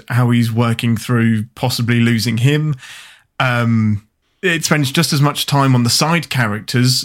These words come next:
who are, it's kind of Scrubs-ish. They're new doctors that are,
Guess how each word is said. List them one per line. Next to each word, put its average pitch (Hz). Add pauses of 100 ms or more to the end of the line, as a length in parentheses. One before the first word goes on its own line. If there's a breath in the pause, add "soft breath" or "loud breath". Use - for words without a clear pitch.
(120)
who 120
are, 117
it's -
kind 120
of 101 (160)
Scrubs-ish. 123
They're 113
new 127
doctors 123
that 113
are, 113